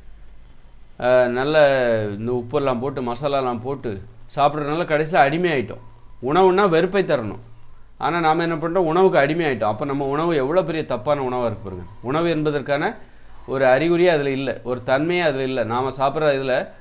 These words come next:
உணவு என்பதற்கான தன்மையே இல்ல. நம்ம இன்னைக்கு உணவுக்கு அடிமை ஆயிட்டோம்னா காரணம் என்னன்னா, அந்த மாதிரி அதை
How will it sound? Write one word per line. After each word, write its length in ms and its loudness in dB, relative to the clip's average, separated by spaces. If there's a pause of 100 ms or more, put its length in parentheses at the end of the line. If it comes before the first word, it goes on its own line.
(120)
உணவு 360 2
என்பதற்கான 540 -2
தன்மையே 340 -2
இல்ல. 220 -6 (1300)
நம்ம 160 -4
இன்னைக்கு 260 -4
உணவுக்கு 340 2
அடிமை 300 2
ஆயிட்டோம்னா 420 -2
காரணம் 380 0
என்னன்னா, 240 -6
அந்த 280 -4
மாதிரி 240 0
அதை 180 0